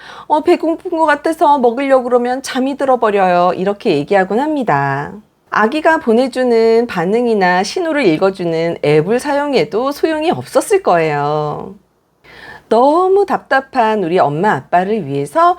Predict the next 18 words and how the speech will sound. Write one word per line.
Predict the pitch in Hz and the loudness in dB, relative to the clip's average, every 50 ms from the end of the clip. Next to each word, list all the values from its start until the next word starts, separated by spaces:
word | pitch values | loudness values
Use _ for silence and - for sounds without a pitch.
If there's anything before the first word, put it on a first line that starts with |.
| - - - - | -6 -14 -16 -6
아기가 | - - 165 170 170 220 214 226 220 214 | -4 -2 0 0 0 -2 0 2 2 2
보내는 | 208 180 165 165 156 151 151 165 180 220 277 320 359 | 2 0 0 0 0 0 0 0 0 -2 0 -2 -4
신호 | - - - - 339 320 311 320 349 392 381 | -4 -4 -4 -4 -2 -2 0 0 0 0 -2
반응에서 | - - - 151 185 180 165 156 151 143 135 - 285 330 339 | -4 -4 -2 0 2 2 2 0 -2 -4 -2 0 0 0 0
힌트를 | - - - 539 539 523 539 - - 494 466 453 | -2 -4 -2 0 0 0 2 2 4 4 6 6
얻는 | - 160 165 175 175 175 | 4 2 0 -4 -8 -8
방법, | - - 147 143 143 139 139 131 135 196 330 - - - - - _ _ | -8 -10 -10 -10 -8 -8 -8 -6 -4 -4 -4 -4 -8 -16 -20 -20 _ _
신호를 | - - 381 339 285 247 254 311 - - - | -6 -2 -2 0 2 2 2 2 0 0 0
읽는 | 190 208 226 240 269 302 311 302 | 2 4 4 4 2 2 0 -2
방법을 | 196 147 131 143 - 147 143 - 247 302 381 - - | -4 -6 -8 -8 -8 -10 -8 -4 0 0 0 2 0
오늘 | - 190 185 196 | 0 -2 -2 -2
알려드릴게요. | 190 156 156 185 202 214 208 147 135 131 - - 117 110 95 82 - _ _ _ _ _ _ _ _ _ _ _ - - - - - - - | -2 0 2 2 2 2 0 -2 -4 -6 -6 -4 -2 -2 -2 -2 -6 _ _ _ _ _ _ _ _ _ _ _ -20 -20 -20 -20 -20 -20 -4
아기는 | - 190 196 208 214 269 294 269 240 233 226 247 269 285 226 170 - | -2 0 0 0 0 0 0 2 4 4 4 4 2 0 0 -2 -2
부모가 | - - - 185 220 247 240 233 160 160 175 202 196 - - - | -6 -10 -4 0 0 2 2 2 2 2 2 2 2 0 0 -2
인지할 | 214 247 269 294 302 294 - 359 359 349 | 0 0 2 0 0 0 2 4 4 4
수 | 349 - - - | 2 -2 -6 -6
있는 | 302 311 311 294 294 285 285 294 302 - - _ | -6 -6 -6 -4 -4 -4 -4 -4 -4 -6 -4 _
언어, | 156 175 226 247 247 185 120 - | 0 2 4 4 2 2 0 -2